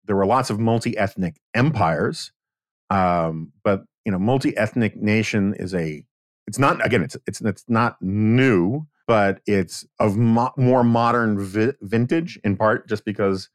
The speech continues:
really big nations that could include lots of ethnicities is on the newer side in terms of, a more recent side in terms of history. But cities, which is my real point, multi-ethnic cities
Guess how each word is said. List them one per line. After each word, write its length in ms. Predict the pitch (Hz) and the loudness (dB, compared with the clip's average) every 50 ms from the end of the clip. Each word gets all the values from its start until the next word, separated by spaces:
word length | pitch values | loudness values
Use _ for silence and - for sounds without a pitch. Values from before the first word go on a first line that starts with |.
| _ _ _ _ _ _ _ _ _ _ _ _ - | _ _ _ _ _ _ _ _ _ _ _ _ -2
really 260 | 117 113 117 123 107 | 0 2 2 2 2
big 300 | 95 82 95 110 107 107 | 0 2 2 2 2 4
nations 500 | 107 107 110 107 - - 131 123 110 107 | 2 2 2 0 0 0 0 0 0 0
that 160 | 104 90 82 | -2 -2 -2
could 140 | - - 92 | -2 -4 -2
include 420 | 90 82 - - 101 107 117 107 | -2 -2 -2 0 2 2 2 2
lots 320 | 92 82 82 85 90 - - | 0 0 0 -2 -2 -2 -4
of 80 | 98 | -2
ethnicities 680 | 98 92 - - 95 - - 123 123 127 127 120 - - _ - | -2 -2 -2 -4 -6 -4 -4 -4 -2 -4 -4 -6 -8 -12 _ -6
is 340 | 131 92 90 82 - - _ _ _ _ _ _ _ _ - | -6 -6 -6 -8 -14 -20 _ _ _ _ _ _ _ _ -4
on 140 | 104 101 95 | -2 0 0
the 80 | 92 87 | 2 2
newer 360 | 90 92 101 104 110 113 104 | 2 2 2 2 2 2 2
side 460 | - - 113 104 107 107 110 110 120 | 2 0 0 2 2 2 0 -2 -4
in 160 | - 107 98 | -6 -8 -8
terms 240 | 87 - 101 90 90 | -6 -6 -6 -6 -6
of, 140 | 80 90 - - | -6 -8 -6 -6
a 100 | 101 101 | -4 -2
more 200 | 98 98 92 90 | 0 0 2 2
recent 280 | 87 101 98 - 113 - | 2 0 0 -2 -4 -2
side 280 | - 104 101 104 104 | 0 2 2 2 0
in 80 | 101 90 | -2 -4
terms 220 | - 101 95 - | -4 -6 -6 -4
of 60 | 80 | -4
history. 380 | 87 101 107 - - 139 156 156 _ _ _ _ _ _ _ _ _ - | -4 -4 -4 -4 -4 -6 -6 -8 _ _ _ _ _ _ _ _ _ -2
But 180 | 131 123 - - | -2 -2 -2 -2
cities, 840 | - - - - 156 208 - 147 - - - 190 - - - - _ _ _ _ _ _ _ _ _ _ - | -4 -4 -2 0 2 2 2 0 -2 -4 -8 -8 -8 -10 -10 -14 _ _ _ _ _ _ _ _ _ _ -8
which 140 | 98 98 - | -6 -6 -4
is 80 | 95 98 | -2 0
my 80 | 107 | 0
real 180 | 95 101 98 87 | 2 2 2 0
point, 300 | - 131 120 113 - - _ _ _ _ _ _ _ _ _ _ _ - | 0 0 0 0 -2 -4 _ _ _ _ _ _ _ _ _ _ _ -6
multi-ethnic 680 | 107 107 123 190 214 - 147 131 135 139 147 104 - | -2 0 2 2 2 2 2 2 0 0 -2 -6 -6
cities 520 | - - - 123 135 127 92 - - - | -6 -2 0 0 0 0 0 -2 -6 -12